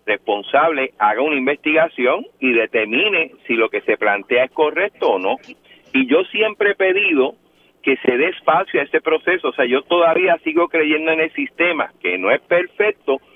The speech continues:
pero obviamente es un sistema que en muchas ocasiones ha logrado convicciones, aunque en otras no las haya logrado. Yo creo que hay que dejar ese espacio. Eso a nivel de que es el proceso en general. A nivel de partido, yo me imagino que,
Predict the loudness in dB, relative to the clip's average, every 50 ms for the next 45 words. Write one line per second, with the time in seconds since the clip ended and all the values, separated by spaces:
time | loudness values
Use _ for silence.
0 | -20 -20 -20 -14 _ 0 0 2 4 2 2 2 2 2 0 0 -2 -4 -4 -8
1 | -14 -18 _ _ _ _ _ _ _ _ -10 -2 -2 -2 -2 0 -2 -4 -4 -4
2 | -4 -4 -2 -2 -2 0 0 0 0 0 -2 0 -2 -2 -2 -2 -2 -2 -2 0
3 | 0 -2 -4 -6 _ -20 -20 -20 _ _ _ 2 2 4 4 2 2 2 2 4
4 | 2 2 2 0 -2 0 -2 -6 -6 -8 -6 -2 -2 0 0 -2 -4 -6 -10 _
5 | -2 0 0 0 -2 -4 -2 -2 -2 0 0 2 2 2 2 2 0 0 0 0
6 | -2 -2 _ _ -12 -6 -2 0 2 2 2 2 0 0 2 0 2 0 0 0
7 | 2 2 2 2 0 -2 -6 -8 -8 -4 0 0 0 2 0 -2 0 -2 0 0
8 | 2 2 2 0 0 -2 -2 -2 -4 -4 -6 -2 0 2 2 2 -2 -4 -6 -4
9 | -4 -2 0 -2 2 2 0 0 2 0 0 0 0 -2 -4 -8 _ -20 -20 -20
10 | -14 -4 -4 -2 0 2 0 0 0 0 -2 -4 -2 0 0 -2 -2 -2 -2 -4
11 | -4 -4 -4 -2 0 0 2 2 0 0 -2 -6 _ _ _ _ _ _ _ _
12 | -20 -20 _ _ -2 0 0 0 2 2 2 0 0 -2 0 0 0 0 0 -4
13 | -6 0 0 0 0 0 0 -2 0 0 0 0 0 0 0 0 0 0 -2 -2
14 | -2 -2 0 0 2 2 0 0 -2 -4 -8